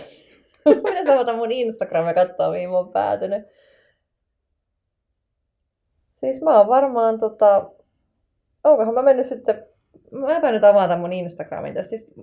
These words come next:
mut eikö se ole ihanaa, että joskus elämä on tällaista, että sä et oikeasti muista, mitä kaikkea sä oot edes tehnyt, kun musta tuntuu, että mä oon ollut niin lomalla vaan, että mä oon jotenkin nauttinut vaan kaikesta tekemisestä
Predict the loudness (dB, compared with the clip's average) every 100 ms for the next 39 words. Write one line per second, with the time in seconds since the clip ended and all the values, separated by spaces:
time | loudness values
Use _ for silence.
0 | -8 -2 -2 -2 -4 -4 -6 -4 -4 -6
1 | -6 0 2 2 -2 -2 0 -2 -4 -6
2 | -4 -4 -4 -6 -8 -6 -8 -6 -6 -4
3 | -4 -4 -8 -8 -6 -6 -8 -10 -12 -8
4 | -8 -4 -2 -2 -4 -4 -2 -2 -2 -6
5 | -6 -6 -6 -8 -10 -12 -12 _ _ _
6 | _ _ _ _ _ -10 -8 -6 -6 -4
7 | -4 -6 -8 -8 -8 -6 -6 -8 -14 -12
8 | -8 -8 -8 -10 -16 -16